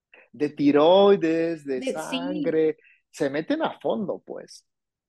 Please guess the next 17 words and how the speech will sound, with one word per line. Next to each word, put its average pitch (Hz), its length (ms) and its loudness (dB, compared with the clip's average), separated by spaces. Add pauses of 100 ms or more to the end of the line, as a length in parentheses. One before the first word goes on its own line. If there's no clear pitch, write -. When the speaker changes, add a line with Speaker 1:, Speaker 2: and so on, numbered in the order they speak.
(220)
Speaker 2:
Sí, 302 360 -4
sí, 311 140 -6
sí, 294 360 -8
entonces 247 760 -6 (320)
me 233 400 -4
dio 220 260 -4
el, 226 220 -8
el, 254 320 -8
el 220 200 -12
tratamiento 214 760 -8
correcto 208 920 -4
y 226 200 -2
me 202 420 -2
sentí 208 340 -8
completamente 226 840 -6
mucho 233 520 -2
mejor. 208 540 -4